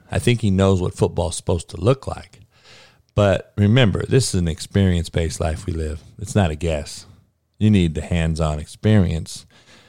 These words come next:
So, <clears throat> does Urban have enough time, or in two or three years is he gonna say, "You know what, I have health issues again, I'm out"? But he got the job, right? They hired him over a lot of other guys.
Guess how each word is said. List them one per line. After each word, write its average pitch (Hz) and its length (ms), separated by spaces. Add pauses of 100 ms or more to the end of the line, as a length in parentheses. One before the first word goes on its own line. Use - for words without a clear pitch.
(220)
So, 90 520 (340)
<clears throat> - 380
does 90 160
Urban 101 260
have 92 220
enough 85 280
time, 95 420
or 90 120
in 87 140
two 104 160
or 90 80
three 90 200
years 95 280
is 82 100
he 85 80
gonna 82 220
say, - 240
"You 90 80
know 85 100
what, 85 180
I 85 120
have 85 180
health 90 240
issues 85 320
again, 82 220
I'm 78 120
out"? 80 300 (1800)
But 90 160
he 104 100
got 123 240
the 147 40
job, 139 380
right? 123 260 (340)
They 110 140
hired 160 300
him 175 220
over 143 240
a 135 40
lot 139 280
of 165 80
other 175 220
guys. 170 580